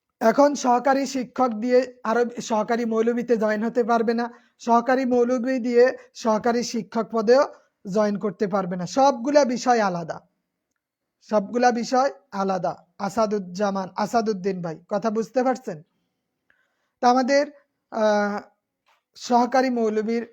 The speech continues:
লিখিত পরীক্ষার রেজাল্ট দেওয়ার পরে আশা করি আরেকটা ব্যাচ শুরু হবে, তার কারণ আমাদের এ ব্যাচে তিনশো জন হয়ে গেছে, অনেক মানুষ।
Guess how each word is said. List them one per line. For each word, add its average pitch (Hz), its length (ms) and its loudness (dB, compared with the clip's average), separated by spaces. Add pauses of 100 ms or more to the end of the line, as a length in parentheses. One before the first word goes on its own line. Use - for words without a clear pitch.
(140)
লিখিত 214 380 -6
পরীক্ষার 226 500 -4
রেজাল্ট 214 380 -2
দেওয়ার 208 340 2
পরে 214 300 -4 (500)
আশা 190 280 -6
করি 214 200 -2
আরেকটা 190 360 -2
ব্যাচ 185 240 -6 (240)
শুরু 196 340 -6
হবে, 196 280 -4 (760)
তার 190 180 -8
কারণ 196 240 -6
আমাদের 185 340 -8
এ 190 80 -4
ব্যাচে 180 560 -10 (520)
তিনশো 202 380 -8
জন 196 260 -4
হয়ে 170 240 -8
গেছে, 165 300 -14 (420)
অনেক 196 380 -10
মানুষ। 185 300 -12